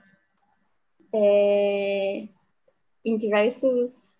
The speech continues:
é, âmbitos, assim. Eu separei um livro que é exatamente sobre a minha temática, né, que eu sou indígena, que se chama Os Fuzis e as Flechas,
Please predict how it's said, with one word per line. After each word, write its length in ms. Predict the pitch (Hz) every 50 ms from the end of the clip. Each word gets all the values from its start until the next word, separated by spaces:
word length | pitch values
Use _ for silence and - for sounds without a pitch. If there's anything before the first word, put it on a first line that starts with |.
| _ - -
é, 640 | 220 208 208 208 202 202 202 202 196 196 202 302 - -
âmbitos, 520 | 220 214 214 202 - _ - 190 202 - 220 -
assim. 440 | 208 202 202 - 196 190 208 214 _ _ _ _ _ _ _ _ _ _ _ _ _ _ -
Eu 200 | 226 214 214 208 - - _ _ _ _ _ _ _ -
separei 500 | - - - 254 254 220 220 220 226 247
um 120 | 262 269
livro 520 | 262 247 233 240 254 247 311 339 427 - - - _ - - - _ _ - -
que 60 | -
é 140 | 208 202 208
exatamente 640 | 214 208 208 208 - 240 240 226 220 233 233 - -
sobre 280 | - - 214 214 269
a 20 | 269
minha 140 | 247 247
temática, 500 | - - 214 196 190 214 - - - -
né, 140 | 220 208 202
que 100 | 208 -
eu 40 | 220
sou 140 | - - 202
indígena, 720 | 202 202 196 202 202 190 190 202 220 220 247 277 - - - - - - _ _ _ _ _ _ _ _ _ _ _ _ _ -
que 100 | - 220
se 160 | - - 226
chama 680 | 214 - - - 220 214 220 214 220 220 214 214 - 220
Os 120 | 214 -
Fuzis 400 | - 240 214 196 208 220 233 240 269
e 120 | 277 277
as 200 | 269 254 262 -
Flechas, 760 | - - 220 202 196 202 208 214 - - 285 294 320 311 -